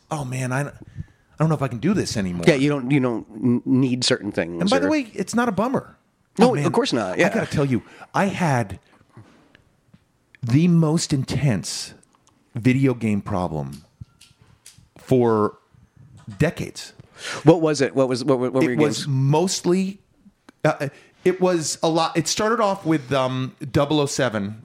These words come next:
Speaker 1: that
Speaker 2: Yeah,
Speaker 1: first
Speaker 2: oh, yeah, the, so the
Speaker 1: shooter
Speaker 2: first-person
Speaker 1: game.
Speaker 2: shooters, yeah.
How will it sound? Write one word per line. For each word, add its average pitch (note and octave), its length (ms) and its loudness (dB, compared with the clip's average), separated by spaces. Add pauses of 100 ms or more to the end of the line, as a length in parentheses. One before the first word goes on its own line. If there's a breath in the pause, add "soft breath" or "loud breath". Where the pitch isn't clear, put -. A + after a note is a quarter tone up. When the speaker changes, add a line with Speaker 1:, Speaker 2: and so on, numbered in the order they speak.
Speaker 1:
that B2 160 2
Speaker 2:
Yeah, D3 100 6
Speaker 1:
first E3 220 2
Speaker 2:
oh, E3+ 40 -6
yeah, F3 180 2
the, D3 100 0
so - 60 -10
the - 80 -8
Speaker 1:
shooter E3+ 220 2
Speaker 2:
first-person C3 380 2
Speaker 1:
game. C3 40 2
Speaker 2:
shooters, A2+ 420 0
yeah. G#2 300 0